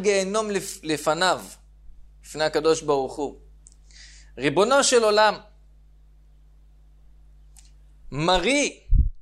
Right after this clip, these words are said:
זה מר, גם כן, אמר או מרי, זה הכוונה ל-, אה, מם ריש,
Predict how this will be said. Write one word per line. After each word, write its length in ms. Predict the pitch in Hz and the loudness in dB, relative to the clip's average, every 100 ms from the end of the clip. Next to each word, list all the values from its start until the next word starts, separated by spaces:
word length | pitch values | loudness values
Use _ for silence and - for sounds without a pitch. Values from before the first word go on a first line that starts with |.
| - | -20
זה 180 | 123 | -14
מר, 420 | 143 202 190 117 104 _ _ _ _ | -8 -4 -4 -6 -16 _ _ _ _
גם 180 | 123 143 | -14 -14
כן, 200 | 127 113 104 98 _ _ _ _ _ _ _ _ _ _ - - | -14 -14 -16 -20 _ _ _ _ _ _ _ _ _ _ -20 -16
אמר 400 | 120 185 180 131 131 | -6 -2 0 -2 -4
או 460 | 117 113 113 107 | -4 -4 -8 -12
מרי, 580 | 117 117 123 202 175 120 | -6 -2 2 2 0 -6
זה 180 | - 151 | -4 -2
הכוונה 360 | 151 135 143 143 | 0 -2 0 0
ל-, 180 | 135 131 - - - - | 0 -2 -6 -20 -20 -16
אה, 260 | 117 117 117 | -6 -4 -4
מם 680 | 120 135 156 180 170 135 101 - - - | -6 -6 -2 -2 -2 -8 -14 -20 -20 -20
ריש, 800 | 107 135 165 147 - - - - | -6 2 2 2 -4 -10 -12 -16